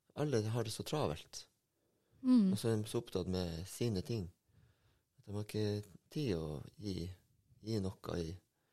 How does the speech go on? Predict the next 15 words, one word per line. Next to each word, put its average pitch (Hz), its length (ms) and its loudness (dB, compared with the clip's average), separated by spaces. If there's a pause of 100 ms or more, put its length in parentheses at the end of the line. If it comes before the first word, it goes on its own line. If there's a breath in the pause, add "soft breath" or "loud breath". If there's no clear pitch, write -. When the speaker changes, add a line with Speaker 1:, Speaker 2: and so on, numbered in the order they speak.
(300)
Speaker 1:
til 110 140 -2
andre. 113 320 -2 (520)
Gi 117 160 0
av 95 80 2
seg - 160 -4
selv. 110 240 -2 (680)
Speaker 2:
Mm. 208 440 8
Speaker 1:
De - 100 -8
andre, 98 300 -4 (160)
og 82 240 -8
andre 85 340 -4 (500)
være 95 140 -4
med 101 200 0
og - 120 -6
bidra. 107 300 -4